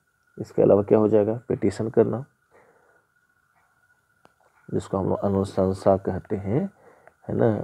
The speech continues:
अनुशंसा। क्लियर? चलिए, तो आपका साइनो मिल चुका था। कैजुअल का क्या हो जाता है बाबू? साइनो हमारा बताइए, लेटर।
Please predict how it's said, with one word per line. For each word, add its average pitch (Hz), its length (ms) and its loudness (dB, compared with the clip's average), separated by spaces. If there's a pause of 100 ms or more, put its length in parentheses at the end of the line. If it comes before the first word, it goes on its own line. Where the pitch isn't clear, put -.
अनुशंसा। 95 760 -4 (340)
क्लियर? 120 300 6 (460)
चलिए, - 280 -10 (2250)
तो 110 60 -2
आपका 92 220 -4
साइनो 95 360 -2
मिल 104 180 4
चुका 107 280 2
था। 104 180 -6
कैजुअल 95 440 2
का 101 120 0
क्या 104 200 0
हो 101 80 -2
जाता 104 280 0
है 101 160 -6
बाबू? - 540 0
साइनो 113 360 -6 (760)
हमारा 98 280 -4 (440)
बताइए, 104 440 2 (2250)
लेटर। 98 240 0